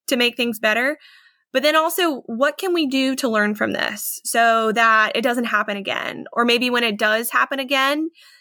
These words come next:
we're better prepared for it. And so I think, you know, one thing right, is labor shortage right now. In covid, we had, I think it was around two million women leave the labor force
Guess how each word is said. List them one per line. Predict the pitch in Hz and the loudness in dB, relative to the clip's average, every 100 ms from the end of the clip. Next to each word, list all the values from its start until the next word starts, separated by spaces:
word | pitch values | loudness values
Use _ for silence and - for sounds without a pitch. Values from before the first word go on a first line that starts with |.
| _ - | _ 0
we're | 247 262 | 2 4
better | 220 226 226 214 | 2 2 0 -2
prepared | 220 196 196 190 185 - 208 | -6 -2 0 2 2 0 -4
for | - 214 185 185 | -4 -2 0 -2
it. | - - - - - - _ _ - | -4 -6 -8 -10 -14 -20 _ _ -2
And | 254 247 | 0 2
so | 285 269 262 | 2 4 4
I | 220 | 2
think, | 269 349 415 - - | 0 -2 -2 -6 -10
you | 202 220 247 | -8 -2 2
know, | 233 | 2
one | 220 254 359 | 2 -2 -2
thing | 311 240 233 226 226 208 _ _ _ _ _ - - | -2 0 2 0 -2 -6 _ _ _ _ _ -14 -12
right, | 226 226 220 | 0 2 2
is | 226 214 | -2 -4
labor | 214 214 220 | -2 -2 -2
shortage | - 107 - - | -2 -4 -4 -8
right | - - | -8 -8
now. | - - - - - | -6 -4 -4 -6 -2
In | 269 | -2
covid, | 262 302 302 311 | 0 0 0 -2
we | 247 269 | -2 0
had, | 277 247 233 - | 2 2 0 -2
I | 226 | -6
think | 262 | -6
it | 254 | -4
was | 240 | -2
around | 233 226 220 214 _ | 2 2 -2 -10 _
two | - 294 339 | -4 0 2
million | 254 262 262 226 208 208 - _ _ _ _ - | 2 2 2 2 0 -2 -6 _ _ _ _ -4
women | 226 247 233 202 208 208 | 0 2 2 0 -4 -6
leave | 226 254 294 339 339 - - - _ _ | 0 4 4 4 2 -2 -14 -18 _ _
the | 208 254 | -2 0
labor | 254 240 277 262 | 2 2 2 0
force | - 202 196 220 - - | -2 -2 0 0 -4 -4